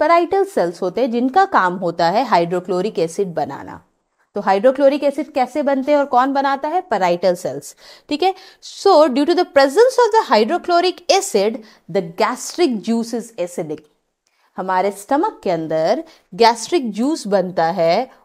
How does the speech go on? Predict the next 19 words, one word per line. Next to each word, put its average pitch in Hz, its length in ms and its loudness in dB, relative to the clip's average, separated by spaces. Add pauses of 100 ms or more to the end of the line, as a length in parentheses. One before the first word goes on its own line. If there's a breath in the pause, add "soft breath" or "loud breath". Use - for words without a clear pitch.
(100)
और 190 120 2
गैस्ट्रिक 262 580 0
जूस 247 520 -4
एसिडिक 294 480 2
होता 180 300 2
है, 160 100 0
ठीक 285 220 -6
है। 359 80 2
गैस्ट्रिक 214 460 0
जूस 269 240 -4
क्या 294 140 0
है? 349 240 0
Acidic 311 440 0
in - 200 -6
nature। 202 520 0 (420 loud breath)
Why? 233 400 4 (380 soft breath)
क्यों 349 240 -2
एसिडिक 349 480 -4
है? 403 220 -2